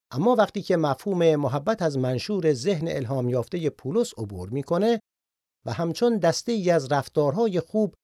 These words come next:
از سوی دیگر بیرون میاد، در اول قرنتیان سیزده در آخر به همون چیزی می‌رسه که آخرین عبارت متی فصل پنج به ما میگه. تمام انگیزه ما برای این سبک زندگی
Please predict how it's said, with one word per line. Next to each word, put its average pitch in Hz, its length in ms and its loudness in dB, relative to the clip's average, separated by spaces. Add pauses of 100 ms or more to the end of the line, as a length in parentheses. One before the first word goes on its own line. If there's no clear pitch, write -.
(260)
از 151 140 -4
سوی 196 360 -2
دیگر 139 480 0
بیرون 107 320 -4
میاد، 220 400 0 (500)
در 131 140 -2
اول 196 320 2
قرنتیان 196 560 2
سیزده 180 460 0
در 175 240 0
آخر 214 480 2 (380)
به 156 100 2
همون 202 400 0
چیزی 208 400 0
می‌رسه 180 360 2
که 170 220 4 (280)
آخرین 160 560 2
عبارت 202 500 6
متی 156 500 2 (300)
فصل 131 300 -4
پنج 208 420 -2
به 113 120 -2
ما 82 140 -10
میگه. 71 340 -18 (640)
تمام 247 360 4
انگیزه 165 720 2
ما 220 260 4
برای 139 380 2
این 240 240 0
سبک - 400 0
زندگی 120 640 -2